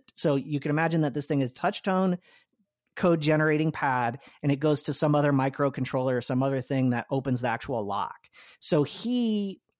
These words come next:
taps the receiver with the two hemostats and presses record on the thing, then pretends that he's gotta pee, and the guy opens the door and he says he doesn't have to pee, so the guy closes the door and goes back to harassing the waitress. And then you see him remove the, the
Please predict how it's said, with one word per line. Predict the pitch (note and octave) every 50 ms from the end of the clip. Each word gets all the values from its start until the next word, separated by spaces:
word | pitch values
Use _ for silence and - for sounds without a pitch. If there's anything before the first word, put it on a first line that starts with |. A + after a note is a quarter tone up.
| _ _ _ _ -
taps | - G3 F#3+ G#3 - -
the | - G#3
receiver | F#3 F3 D#3+ - F#3 F#3 G3 G3
with | F#3 E3+
the | E3
two | D3+ - - F3
hemostats | F3+ E3+ F3+ E3+ E3+ E3 - - E3 D#3+ E3 E3 - - - - - - - -
and | C#3+ C3+
presses | - D#3+ D3 - C#3+ B2+
record | B2+ B2+ A#2+ - - - - C4 B3 F#3+ C#3+ B2 A#2 A2+ A2+ D3 F3 F3+ _ _ _ _ _ _ _ _ _ _ -
on | D#3+ D3+ D#3 D3+
the | D3 C#3+
thing, | - - A3+ G3+ E3+ D#3+ D#3 D#3 D#3 - -
then | D3+ E3 E3+ F3
pretends | - F#3+ E3 F3+ E3+ E3+ D#3
that | E3 D#3+
he's | E3+ D#3
gotta | - E3+ E3 E3+
pee, | - - C#3+ B2+ B2 B2+ D3 F3+ - _ _ _ _ -
and | - C#3+
the | C#3+
guy | C#3 D3 D3 -
opens | D3+ D#3 F3+ G3 F3+ E3+
the | E3+ E3
door | D#3 D3 D3 D3
and | D3 C#3+
he | C#3
says | C#3 - D3+ C#3
he | C3 C3
doesn't | B2+ G3 A#3 G#3+ D#3
have | C#3+ D3 C3 -
to | D3
pee, | C3 C#3+ C#3
so | C3 -
the | C3+ C3
guy | C3+ B2+
closes | - - - - G#3 A#3+ C#4 E4+ C#4+ G3 D#3+ C#3+ B2
the | A#2 C3+
door | A#2+ B2 A#2 A2+ A2+ A2+ B2 - _ - _ _ _ -
and | D3 B2+
goes | C3+ B2+ A2+
back | B2 B2 A#2 -
to | - A#2
harassing | A2+ A2 A2 A2 - - A#2+
the | A2
waitress. | G#2+ A2 G#2+ - G2+ F#2 - - - _ _ _ _ -
And | D3+ D#3
then | F3 F3+
you | E3+ D#3+
see | D3+ - - G#3 A3 G#3
him | F#3+ F3+ F3 D#3+ D#3 D3+ -
remove | D3 C#3 C#3 C#3 C#3+ D#3+ F3+ G#3+ B3 B3+ A#3 F#3 D#3
the, | E3+ D#3+ D3+ C#3+ C3+ - _ _ _ _ -
the | D#3+ C#3 C#3 C#3 C3+ C3+ C3